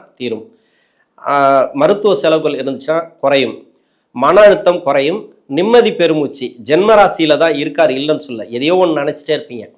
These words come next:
ஏதோ ஒண்ணு வந்து போயிட்டே இருக்கும். யாரோ நமக்கு கெடுதல் பண்ற மாதிரி இருக்கும், யாரோ ஒண்ணு நமக்கு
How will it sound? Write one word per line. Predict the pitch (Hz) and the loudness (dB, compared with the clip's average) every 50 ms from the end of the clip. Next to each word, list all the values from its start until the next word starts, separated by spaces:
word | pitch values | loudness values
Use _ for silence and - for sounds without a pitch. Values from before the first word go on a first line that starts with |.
| _ _ _ | _ _ _
ஏதோ | - 117 123 165 | -8 -2 0 0
ஒண்ணு | 175 170 156 | 2 2 2
வந்து | 143 143 147 156 | 0 -2 -2 -6
போயிட்டே | 147 - 143 139 123 139 139 | -8 -8 -8 -6 -6 -6 -6
இருக்கும். | 139 - - 113 - - _ _ _ _ _ _ _ | -6 -6 -10 -14 -18 -18 _ _ _ _ _ _ _
யாரோ | 120 127 139 151 175 175 | -2 0 2 2 2 2
நமக்கு | 175 165 156 147 - | 0 0 -2 -4 -6
கெடுதல் | - - 143 151 165 160 160 | -8 -6 -4 -2 -2 -2 -2
பண்ற | 151 135 135 135 131 | -4 -6 -6 -6 -6
மாதிரி | 135 139 139 | -6 -6 -6
இருக்கும், | 135 - 127 120 117 | -6 -6 -6 -4 -2
யாரோ | 123 135 147 160 | 0 2 2 2
ஒண்ணு | 165 160 156 160 165 | 2 0 0 0 0
நமக்கு | 156 135 131 120 147 | -2 -2 -4 -4 -4